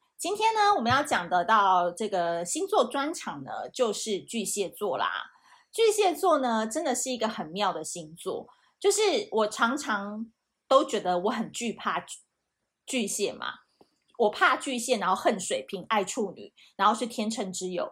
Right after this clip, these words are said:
这几个 slogan 你们应该都知道吧？有长期在 follow 小鱼星座的人。但是呢，在这一年半，快两年的时间当中，我身边突然出现了很多巨蟹座，尤其是巨蟹女。我发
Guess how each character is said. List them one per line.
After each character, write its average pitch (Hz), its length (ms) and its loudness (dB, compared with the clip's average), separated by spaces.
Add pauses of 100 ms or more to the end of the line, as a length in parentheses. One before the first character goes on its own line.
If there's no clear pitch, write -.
(160)
这 311 140 6
几 202 160 -4
个 196 80 -2
slogan 202 440 0
你 - 20 -8
们 165 100 -12
应 170 60 -10
该 185 120 0
都 185 140 -4
知 180 160 -10
道 165 160 2
吧？ - 140 -4
有 175 100 -4
长 196 240 -4
期 202 100 -2
在 208 300 0 (240)
follow 208 300 2
小 175 240 -4
鱼 165 40 -12
星 175 220 -8
座 175 180 -6
的 - 140 -10
人。 - 240 -10 (400)
但 415 160 4
是 427 160 -2
呢， 302 380 2 (480)
在 415 160 4
这 - 180 2
一 403 300 0
年 214 500 -2 (300)
半， 233 400 0 (180)
快 294 160 4
两 202 200 2
年 180 120 -6
的 185 80 -4
时 185 200 -4
间 208 200 -4
当 202 260 -2
中， 185 360 -2 (200)
我 208 80 0
身 311 340 2
边 277 280 0
突 277 160 -4
然 208 220 2
出 226 180 -6
现 226 160 -4
了 185 120 -4
很 165 280 -8
多 196 220 0
巨 196 320 -8
蟹 - 400 -6
座， - 320 -10 (260)
尤 247 220 6
其 233 160 -2
是 226 160 -4
巨 226 300 -4
蟹 170 420 -2
女。 - 180 -18 (360)
我 233 100 6
发 392 140 4